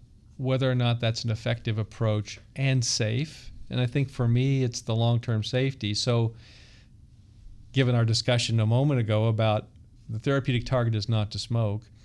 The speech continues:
and I'm not too worried about people on long-term nicotine replacement therapy, I don't know what would happen if someone went on to long-term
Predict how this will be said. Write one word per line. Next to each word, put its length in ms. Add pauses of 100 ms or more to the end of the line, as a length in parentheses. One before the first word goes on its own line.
(500)
and 180
I'm 120
not 200
too 160
worried 260
about 260
people 280
on 180
long-term 420
nicotine 320
replacement 560
therapy, 540 (760)
I 60
don't 360
know 240
what 220
would 140
happen 420
if 100
someone 720
went 160
on 160
to 100
long-term 920